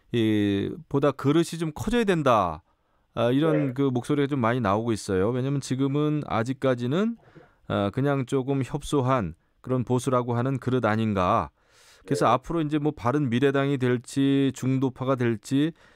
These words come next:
Speaker 1: 이게 많은 국민들에게 그 지지를 성원을 받기 위해서는 무언가 변화해야 된단 말이죠.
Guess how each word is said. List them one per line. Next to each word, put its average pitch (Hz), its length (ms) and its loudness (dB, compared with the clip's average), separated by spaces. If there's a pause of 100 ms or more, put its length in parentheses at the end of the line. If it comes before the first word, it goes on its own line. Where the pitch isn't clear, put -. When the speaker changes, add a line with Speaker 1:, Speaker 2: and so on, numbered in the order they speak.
(140)
Speaker 1:
이게 120 160 -2
많은 135 320 2
국민들에게 139 1000 2 (520)
그 120 260 0
지지를 135 720 2
성원을 151 400 0
받기 123 300 -4
위해서는 127 400 0
무언가 143 460 2
변화해야 147 580 2
된단 143 260 2
말이죠. 104 540 0